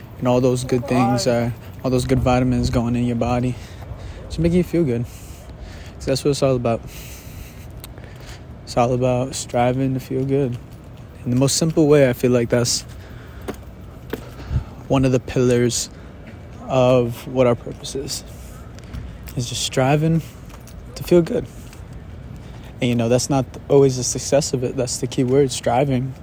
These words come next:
right? That's why the verb in there is striving, not a completed word or a final word. But I think it's in striving for that happiness that you get those glimpses, and you get those,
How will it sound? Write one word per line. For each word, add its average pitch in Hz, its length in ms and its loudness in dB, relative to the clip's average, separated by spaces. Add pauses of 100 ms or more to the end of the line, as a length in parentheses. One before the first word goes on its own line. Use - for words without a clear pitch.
(160)
right? 123 260 0 (1300)
That's 127 180 0
why 127 100 4
the 123 100 2
verb 131 260 6
in 131 100 4
there 123 140 2
is 123 80 -2
striving, 127 500 2
not 120 240 0 (1300)
a 135 80 0
completed 135 720 -2
word 123 260 0 (800)
or 120 160 0
a 120 420 2 (400)
final 131 540 4
word. 123 360 4 (380)
But 120 260 -2 (1120)
I 131 140 4
think 139 180 4
it's 143 140 4
in 131 120 4
striving 127 520 2
for 127 140 0
that 123 160 4
happiness 123 580 0
that 123 80 4
you 120 100 2
get 120 180 0
those 131 200 2
glimpses, 131 720 0
and 143 180 -4
you 135 100 0
get 127 240 0
those, 127 440 0